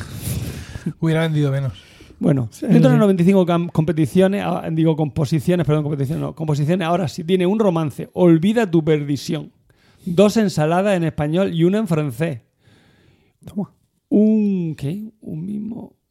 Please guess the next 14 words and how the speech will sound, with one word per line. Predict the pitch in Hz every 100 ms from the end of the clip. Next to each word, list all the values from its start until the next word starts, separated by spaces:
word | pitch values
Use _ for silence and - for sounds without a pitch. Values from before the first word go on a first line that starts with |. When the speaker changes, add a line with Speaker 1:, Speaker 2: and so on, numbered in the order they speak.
| _
Speaker 2:
nueve | 160 151 165 190 196
mi-, | 190 -
Speaker 1:
No | 139 147
sabe | - 147
leer | 143
su | 151 147
propia | 139 139
Speaker 2:
cuatro | 120
Speaker 1:
letra. | 110 107
Speaker 2:
fragmentos. | 175 170
Speaker 3:
Anda, | 202 214
como | 202 156 147 170
M. | 196
Rajoy. | 160 147 175 202